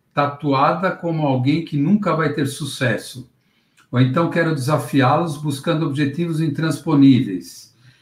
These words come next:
E aí, na falta da realidade, me saboto. Subir o Everest pra provar que não sou incompetente.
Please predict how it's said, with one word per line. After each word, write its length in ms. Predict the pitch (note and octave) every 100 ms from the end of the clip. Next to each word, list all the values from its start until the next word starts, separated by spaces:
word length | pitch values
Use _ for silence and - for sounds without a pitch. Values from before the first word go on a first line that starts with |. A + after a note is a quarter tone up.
| _ _ C3+
E 160 | C#3
aí, 200 | D3 D3
na 140 | B2+ B2
falta 360 | - C3+ C3 B2
da 120 | B2
realidade, 580 | A#2 B2+ A#2+ C3 C#3 D3+
me 120 | C3+
saboto. 680 | - C#3+ C#3 B2 G#2 - - - _ _ _ _ _
Subir 500 | - E3+ C3+ E3 D#3
o 80 | D3+
Everest 600 | B2+ C#3+ C#3 D3 - -
pra 180 | D3+ -
provar 420 | D3 B2 C3+ C#3
que 80 | D#3+
não 140 | C#3
sou 180 | C#3 D3
incompetente. 880 | C3+ C#3 D#3 C#3+ C3 G#2 - _